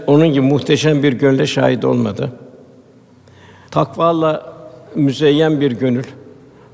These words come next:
takvayla istikametteki bir gönül, bir dünyada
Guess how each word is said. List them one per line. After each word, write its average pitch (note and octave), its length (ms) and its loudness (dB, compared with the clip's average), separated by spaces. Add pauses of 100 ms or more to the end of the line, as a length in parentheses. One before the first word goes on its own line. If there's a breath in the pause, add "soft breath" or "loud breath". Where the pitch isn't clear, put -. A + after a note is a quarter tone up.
takvayla D3 600 0
istikametteki C#3+ 1040 -4
bir C3 120 -2
gönül, A#2+ 320 -6 (2500 loud breath)
bir F#3 220 0
dünyada D#3+ 840 4